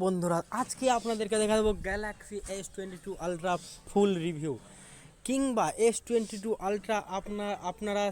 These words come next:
সেকেন্ড হ্যান্ড মার্কেটে কত প্রাইসে পেয়ে যাবেন। তো বন্ধুরা, এই ভিডিওটা শেষ পর্যন্ত দেখেন, ফুল রিভিউ এবং সেকেন্ড হ্যান্ড মার্কেটে এস টোয়েন্টি টু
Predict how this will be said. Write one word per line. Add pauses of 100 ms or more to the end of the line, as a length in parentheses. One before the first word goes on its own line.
(200)
সেকেন্ড
হ্যান্ড (500)
মার্কেটে (220)
কত (240)
প্রাইসে (120)
পেয়ে
যাবেন। (420)
তো
বন্ধুরা, (120)
এই
ভিডিওটা
শেষ
পর্যন্ত
দেখেন, (120)
ফুল (120)
রিভিউ (300)
এবং (180)
সেকেন্ড
হ্যান্ড
মার্কেটে (420)
এস
টোয়েন্টি
টু